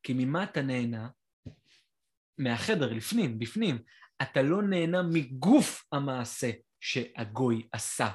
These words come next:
הוא רק הסיר לך את המכשול, אתה לא משתמש בגוף הדבר שהוא, גם אתה משתמש, אתה סוגר ונועל את הדלת, כן? אבל הוא, שוב פעם, הוא הסיר לך איזה משהו מונע בדלת שיכל,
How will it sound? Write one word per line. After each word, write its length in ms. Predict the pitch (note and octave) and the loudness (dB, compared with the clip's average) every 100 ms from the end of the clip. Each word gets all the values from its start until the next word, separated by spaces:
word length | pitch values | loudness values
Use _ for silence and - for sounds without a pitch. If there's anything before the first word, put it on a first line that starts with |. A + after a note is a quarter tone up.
| - - _ | -8 -20 _
הוא 180 | B2 D#3 | 2 2
רק 160 | E3 - | 2 -2
הסיר 380 | C3 - A3 F#3+ | -6 -4 0 0
לך 180 | D#3+ C3+ | 2 0
את 200 | B2+ B2+ | -2 -2
המכשול, 540 | B2 A#2 - G3 D#3+ A#2 | -2 0 0 2 2 2
אתה 80 | |
לא 100 | C#3 | 2
משתמש 600 | G3 F3+ - D#3+ F3 D#3+ | 2 0 0 -2 0 -2
בגוף 420 | C#3+ A#2+ G#3+ A#3+ F#3 | -2 -2 -4 0 0
הדבר 720 | C#3 C3+ A2+ B2 F#3+ D3+ B2+ _ _ _ - | 6 4 4 4 6 6 -2 _ _ _ -8
שהוא, 380 | - C#3 B2+ - - - B2+ | 0 0 0 -6 -18 -8 -4
גם 200 | B2+ D#3+ | 2 2
אתה 120 | E3 C3 | 2 -4
משתמש, 360 | A2+ C3 D3+ | -4 -2 -4
אתה 80 | B2 | -6
סוגר 320 | - A#2+ D3 C3 | -8 -2 -2 -2
ונועל 240 | A#2+ B2+ C#3+ | -2 0 0
את 80 | |
הדלת, 560 | B2+ A#2+ D#3 C3 A#2+ - - _ _ _ - | -2 4 4 4 -2 -8 -20 _ _ _ -8
כן? 220 | B2 C3+ - - - | -6 -6 -10 -12 -4
אבל 160 | A#2+ | -2
הוא, 120 | B2+ | -2
שוב 140 | - F3+ | -2 0
פעם, 100 | C3 | 2
הוא 100 | B2 | 0
הסיר 220 | A#2 F3 | 0 0
לך 140 | D#3+ C#3 | 2 2
איזה 180 | B2+ | 0
משהו 300 | C3 D#3+ - | 0 0 0
מונע 340 | C3 B2 C#3+ C#3 | 0 0 0 0
בדלת 460 | B2+ A#2+ D#3+ B2 | 0 6 6 6
שיכל, 440 | - B2 - C#3 | 0 -2 2 2